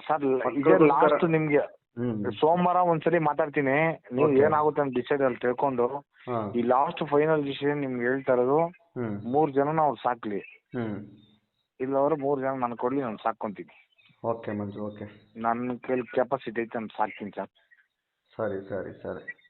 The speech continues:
Speaker 1: ನಮ್ ಮಕ್ಕಳಿಗೋಸ್ಕರ ಹೋರಾಟ ಮಾಡ್ತಾ ಇದೀನಿ. ಅವಳು
Speaker 2: ಹ್ಮ್.
Speaker 1: ಬಂದ್ರೆ ಅವಳು ಇರ್ಲಿ, ನಾನ್ ಬೇಡ ಅನ್ನಲ್ಲ.
Speaker 2: ಹ್ಮ್, ಹ್ಮ್.
Speaker 1: ನನ್ ಮಕ್ಕಳಿಗೋಸ್ಕರ ಸಾಕೇ ಸಾಕ್ತೀನಿ ಸರ್ ನನ್ ಮಕ್ಕಳನ್ನ.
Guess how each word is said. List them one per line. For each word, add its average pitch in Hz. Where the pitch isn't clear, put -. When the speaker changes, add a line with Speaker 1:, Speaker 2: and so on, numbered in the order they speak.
Speaker 1:
ನಮ್ 117
ಮಕ್ಕಳಿಗೋಸ್ಕರ 156
ಹೋರಾಟ 143
ಮಾಡ್ತಾ 131
ಇದೀನಿ. 123
ಅವಳು 131
Speaker 2:
ಹ್ಮ್. 151
Speaker 1:
ಬಂದ್ರೆ 147
ಅವಳು 139
ಇರ್ಲಿ, 117
ನಾನ್ 104
ಬೇಡ 107
ಅನ್ನಲ್ಲ. 107
Speaker 2:
ಹ್ಮ್, 110
ಹ್ಮ್. 104
Speaker 1:
ನನ್ 107
ಮಕ್ಕಳಿಗೋಸ್ಕರ 135
ಸಾಕೇ 123
ಸಾಕ್ತೀನಿ 113
ಸರ್ 107
ನನ್ 95
ಮಕ್ಕಳನ್ನ. 104